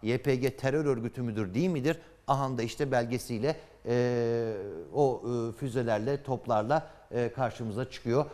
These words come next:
A B D envanterine kayıtlı silah ve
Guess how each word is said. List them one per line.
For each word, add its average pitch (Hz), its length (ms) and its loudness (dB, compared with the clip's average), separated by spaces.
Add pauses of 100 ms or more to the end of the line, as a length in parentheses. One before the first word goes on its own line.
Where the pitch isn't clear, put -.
(140)
A 123 220 6
B 120 160 -2
D 131 120 0
envanterine 113 600 -4
kayıtlı 139 520 -2 (220)
silah 131 440 0
ve 131 200 2